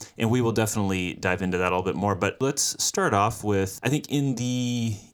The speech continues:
in the theme of this podcast, where it's sort of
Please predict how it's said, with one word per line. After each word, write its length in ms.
in 180
the 80
theme 500
of 480
this 220
podcast, 800
where 220
it's 120
sort 240
of 240